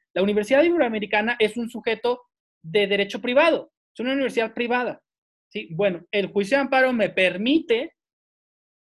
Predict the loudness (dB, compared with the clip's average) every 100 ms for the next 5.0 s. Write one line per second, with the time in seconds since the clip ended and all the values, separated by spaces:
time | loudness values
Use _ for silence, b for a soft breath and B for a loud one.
0 | -4 0 0 0 0 0 0 0 0 -4
1 | -4 -2 0 0 -2 -6 -4 -4 -4 -6
2 | -6 -4 0 0 -2 -6 -8 -8 -10 -10
3 | -10 -10 -8 -10 -8 -6 -6 -6 -10 -10
4 | -10 -10 -12 -2 -2 0 0 -2 -4